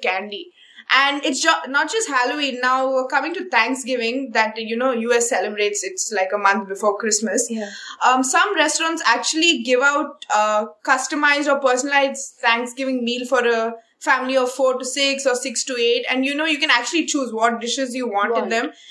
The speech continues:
Speaker 1: And this is actually very feasible if you go to see for, uh, families who don't have the time to sit and cook, because, you know, Thanksgiving is pretty grand over there.
Speaker 2: It's a
Speaker 1: So
Speaker 2: big deal, yeah.
Speaker 1: Exactly.
Speaker 2: So
Speaker 1: So, you know, this, like, saves time, and of course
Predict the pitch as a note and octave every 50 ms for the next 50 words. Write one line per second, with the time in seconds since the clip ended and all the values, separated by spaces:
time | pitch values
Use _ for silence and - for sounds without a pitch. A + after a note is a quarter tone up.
0 | - - - C#4+ D#4 D#4 F4+ F4 F#4+ E4+ E4+ E4+ - G#4+ G4+ D#4 C#4+ C#4+ C#4+ F4+
1 | G4+ - C#4+ C4+ C#4+ C4 D#4+ C#4+ C#4+ D4+ D4 C#4+ D#4 D4 A#3 C4 C4 B3+ D4 -
2 | - C#4 C#4 D#4 D4 C4 C4 C4 - - G#3+ G#3+ G#3+ G#3+ C#4 B3 B3 C4+ D4 D#4
3 | D4+ D4+ - D#4 B3 A3+ C#4+ D#4+ F#4 F4+ E4+ C4 E4+ - C#4 C4+ C4+ C#4 D4+ D4+
4 | - - - - - C#4+ - D4+ D4 C4+ B3+ C4+ C4 B3+ - A#3+ A3 G#3+ D4 D4+
5 | C#4+ - - - - - - - C#4+ D#4+ F#4 G4+ - E4+ C#4 D4+ F4 D#4 F4 E4+
6 | F4 F4+ F4+ F4+ - G3 G3+ G#3+ C4 C4+ D4+ D#4+ E4+ F4 F4+ F4 C#4+ C4 C#4 D#4+
7 | A#3+ A3 C4 G#3 G3 G3+ A#3 C4+ C#4 B3 A3 G#3 F#3+ F#3+ F#3+ - - - D#4 C4
8 | B3 B3+ B3+ C4 C4 B3 A3 F#3+ F3+ F#3 G3 - - - - - - C4 B3 C4+
9 | D4+ D4+ A#4 A#4 C#4 B3+ B3+ - F4 D#4+ E4 D#4+ D#4 E4+ F#4+ G4+ D4+ D#4 F#4 G4
10 | G4 G4 G4 F#4+ G4 F#4+ F#4 F#4+ E4 E4+ F4+ F4 - - E4+ D4+ D#4 E4+ F4 F4
11 | F4 F4 F4 F4 - - _ _ - C4+ C4 - F#4 F4+ E4+ F4